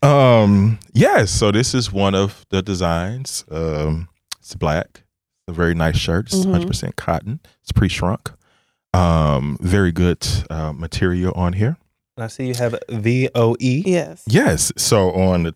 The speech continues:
Speaker 1: it's, it's V O E.
Speaker 3: Mm-hmm.
Speaker 1: And it's not verification of employment. <laughs>
Speaker 2: <laughs>
Speaker 1: If you
Speaker 2: For those
Speaker 1: wonder.
Speaker 2: in the, um, uh, mortgage industry.
Speaker 1: Correct. Um, it is called, uh, V O E, um, stands for vulnerability, vulnerability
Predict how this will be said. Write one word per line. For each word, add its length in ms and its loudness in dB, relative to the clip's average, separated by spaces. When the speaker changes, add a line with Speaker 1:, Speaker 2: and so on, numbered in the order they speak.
Speaker 1:
it's, 320 -8
it's 220 -2
V 260 2
O 100 2
E. 340 -4
Speaker 3:
Mm-hmm. 180 -12
Speaker 1:
And 160 0
it's 120 -4
not 280 0
verification 540 -4
of 80 -8
employment. 500 -2
<laughs> 100 0
Speaker 2:
<laughs> 0 -
Speaker 1:
If 160 -2
you 100 0
Speaker 2:
For 80 2
those 240 4
Speaker 1:
wonder. 60 2
Speaker 2:
in 100 2
the, 200 0
um, 160 -4
uh, 240 -2
mortgage 300 -4
industry. 300 -8
Speaker 1:
Correct. 300 0
Um, 360 4
it 220 0
is 220 0
called, 720 2
uh, 300 2
V 260 0
O 120 2
E, 420 2
um, 420 2
stands 380 0
for 440 2
vulnerability, 800 0
vulnerability 800 -2